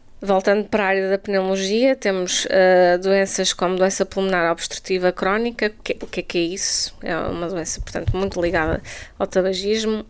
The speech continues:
Eh, eh, caracteriza-se por, por ser uma doença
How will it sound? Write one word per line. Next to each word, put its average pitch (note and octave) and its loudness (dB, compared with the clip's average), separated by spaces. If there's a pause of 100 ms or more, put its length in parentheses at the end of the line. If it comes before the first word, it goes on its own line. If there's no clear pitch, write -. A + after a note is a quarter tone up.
Eh, F#3+ 0 (320)
eh, F3+ 0
caracteriza-se F3+ -2
por, F#3+ -8
por - -10
ser F#3 0
uma F#3 0
doença F#3 -2